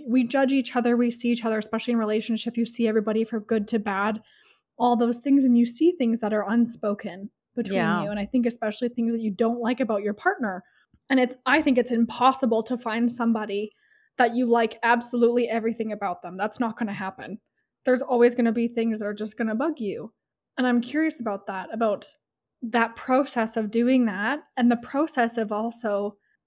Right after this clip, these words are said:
Speaker 1: I guess just letting that happen too and being okay with knowing that there's things that your partner doesn't like about you because it's inevitable.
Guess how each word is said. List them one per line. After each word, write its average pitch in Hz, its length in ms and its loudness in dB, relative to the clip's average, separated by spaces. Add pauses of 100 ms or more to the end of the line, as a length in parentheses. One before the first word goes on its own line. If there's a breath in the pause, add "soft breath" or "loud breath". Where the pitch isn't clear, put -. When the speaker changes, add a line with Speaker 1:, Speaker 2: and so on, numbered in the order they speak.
(120)
Speaker 1:
I 247 100 -2
guess 233 240 -2
just 247 160 -4
letting 220 420 2
that 208 180 -2
happen 226 480 0
too 302 280 2
and 226 160 2
being 233 280 2
okay 226 440 0
with 226 260 0
knowing 220 520 0
that 294 180 -6
there's 208 260 -8
things 208 600 -10 (300)
that 202 260 -4
your 233 120 -2
partner 220 260 -4
doesn't 214 220 -6
like 214 220 -4
about 196 320 -8
you 190 60 -12
because 208 280 -8
it's 202 140 -6
inevitable. 208 540 -6